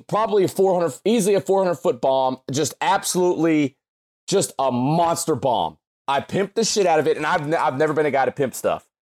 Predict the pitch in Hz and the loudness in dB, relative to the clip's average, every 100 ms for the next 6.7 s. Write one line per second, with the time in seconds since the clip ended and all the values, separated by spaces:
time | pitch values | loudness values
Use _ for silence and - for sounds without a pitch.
0 | _ _ 143 139 - - 113 165 202 - | _ _ -2 -2 -4 -8 -4 0 0 0
1 | 202 202 202 _ _ _ - 175 190 180 | 0 0 -2 _ _ _ -2 0 2 0
2 | 190 180 170 156 165 165 156 143 185 202 | 0 0 -2 0 0 2 0 -2 0 2
3 | 202 - - - 147 175 196 190 180 165 | 0 -2 -14 -12 -2 2 4 4 2 2
4 | 160 160 151 151 147 143 135 165 170 175 | 0 0 0 0 0 -2 -2 0 2 2
5 | - 175 170 165 165 160 _ - 131 120 | -2 0 0 2 -2 -2 _ -6 -4 -2
6 | 147 143 - 170 170 175 | -2 -2 -2 2 4 2